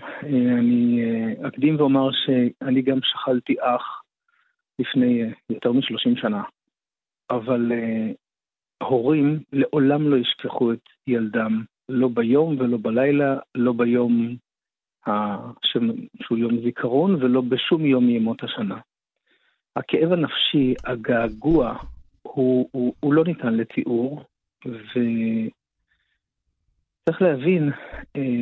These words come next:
מה המנגנונים הנפשיים שעוברים על אדם שעבר אובדן מכל סוג שהוא, אבל היום אנחנו מתייחדים עם הנופלים ומדברים על, על אובדן,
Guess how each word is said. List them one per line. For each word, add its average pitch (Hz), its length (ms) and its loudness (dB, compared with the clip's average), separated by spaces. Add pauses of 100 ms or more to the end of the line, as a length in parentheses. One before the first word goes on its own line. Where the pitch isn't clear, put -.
(100)
מה 143 240 2
המנגנונים 147 640 4
הנפשיים 135 460 2
שעוברים 120 640 0
על 123 100 2
אדם 131 400 2 (480)
שעבר 123 300 0
אובדן 131 440 0
מכל 151 480 2 (140)
סוג 127 140 -4
שהוא, - 280 2
אבל 127 180 0
היום 123 140 2
אנחנו 127 240 0
מתייחדים 120 480 0
עם 123 140 2
הנופלים 151 520 0
ומדברים 120 600 0
על, 123 200 -2
על 123 180 -6 (140)
אובדן, 120 440 -4